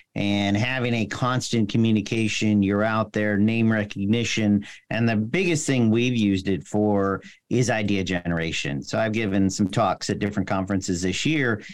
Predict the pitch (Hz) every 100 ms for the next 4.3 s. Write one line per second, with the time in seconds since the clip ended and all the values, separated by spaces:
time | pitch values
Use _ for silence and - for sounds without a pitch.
0 | - - 107 113 113 113 117 135 127 117
1 | 113 110 107 98 107 113 110 107 113 131
2 | 113 107 123 143 123 120 120 101 - 127
3 | 143 156 143 101 92 - 104 - 110 107
4 | 104 101